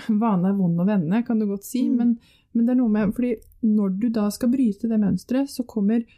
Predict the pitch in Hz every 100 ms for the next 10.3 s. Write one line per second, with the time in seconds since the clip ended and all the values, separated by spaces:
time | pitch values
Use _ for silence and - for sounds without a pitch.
0 | _ - - - 202 170 247 403 - _
1 | - 202 185 170 - _ _ _ _ _
2 | _ 226 285 240 175 170 214 233 196 -
3 | - 330 392 - _ _ _ _ _ _
4 | 214 208 214 269 302 - 233 330 392 -
5 | _ 233 202 185 220 202 196 - 254 196
6 | 208 196 165 - 208 302 - _ _ _
7 | _ _ 269 254 233 226 254 247 240 240
8 | 233 226 240 233 233 - 214 208 208 202
9 | - _ - 208 208 208 190 208 196 190
10 | 202 214